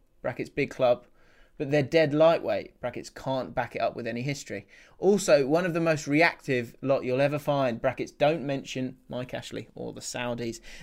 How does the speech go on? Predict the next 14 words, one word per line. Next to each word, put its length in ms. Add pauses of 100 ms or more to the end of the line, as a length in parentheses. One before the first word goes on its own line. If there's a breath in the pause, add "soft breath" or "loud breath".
And 160
J 240
M 240
says, 240
"Lithium 520
is 120
Brighton. 680 (300 soft breath)
Soft 340
lightweight 400
melts. 520 (180)
<laughs> 160
The 80
only 160
problem 400